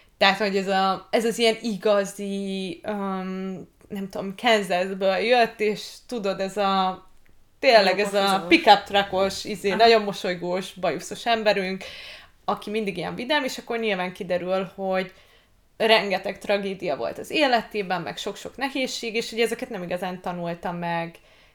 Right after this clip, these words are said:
Speaker 1: kezelni, és mai napig nem nagyon tudja magát úgy támogatni, ahogyan másokat képes.
Speaker 2: Aha.
Speaker 1: És hogy nekem azt nagyon nehéz volt látnom, hogy tudom, hogy nekem is volt az életemben olyan időszak, amikor,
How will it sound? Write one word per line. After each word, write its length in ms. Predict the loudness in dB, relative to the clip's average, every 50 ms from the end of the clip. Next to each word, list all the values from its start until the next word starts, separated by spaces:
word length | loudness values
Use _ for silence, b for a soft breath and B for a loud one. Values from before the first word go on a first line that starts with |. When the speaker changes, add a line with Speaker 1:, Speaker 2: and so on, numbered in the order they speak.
| b _
Speaker 1:
kezelni, 800 | 0 0 2 2 2 2 2 2 2 0 -2 -2 -4 -6 -8 -12 _
és 360 | -8 -8 -6 -6 -8 -14 -18 -16
mai 360 | -10 -2 0 0 0 0 -2
napig 720 | -2 -2 -2 -2 -4 -6 -10 -8 -6 -6 -6 -8 -10 -14 -12
nem 300 | -8 -4 -2 0 0 0 -2
nagyon 480 | -4 -4 -4 -2 -2 -4 -4 -6 -8 -14 _ -14 -12
tudja 240 | -10 -4 -2 -2 0
magát 460 | 0 0 -2 0 -2 -4 -4 -6 -8
úgy 140 | -12 -12 -12 -6 -4
támogatni, 1000 | -2 0 0 0 -2 -6 -4 -4 -2 -2 -4 -4 -8 -8 -4 -4 -4 -4 -6 b b b b b b b b b _ _ _ _ _ _ _ _ _ _ _
ahogyan 420 | 6 6 6 4 2 2 2 0 0
másokat 540 | -2 -4 -4 -6 -8 -10 -8 -8 -8 -8 -12
képes. 640 | -12 -12 -12 -10 -10 -10 -10 -10 -10 -10 -12 -16 -20 -20 _ -16 -14
Speaker 2:
Aha. 320 | -12 -12 -12 -14 -14 -18 -12 _
Speaker 1:
És 140 | -8 -6 -4
hogy 100 | 0 2
nekem 280 | 2 2 2 2 2 4
azt 360 | 4 4 2 0 -6 -8 -6
nagyon 380 | -2 0 0 0 0 0 -2 -2
nehéz 460 | -4 -4 -4 -4 -4 -6 -6 -6 -6
volt 260 | -4 -4 -4 -4 -6
látnom, 440 | -6 -4 -4 -4 -4 -8 -10 -8 -6
hogy 160 | -6 -6 -6 -8
tudom, 360 | -10 -8 -4 -4 -4 -2 -4
hogy 180 | -6 -6 -4 -2
nekem 280 | -2 -2 -2 -6 -8
is 120 | -8 -8 -6
volt 180 | -6 -4 -4
az 120 | -6 -4 -4
életemben 480 | -4 -4 -4 -6 -10 -10 -8 -8 -8
olyan 220 | -8 -8 -10 -10 -12
időszak, 460 | -12 -8 -8 -8 -6 -8 -8 -8 -8
amikor, 480 | -8 -10 -8 -6 -4 -2 -2 -2 -4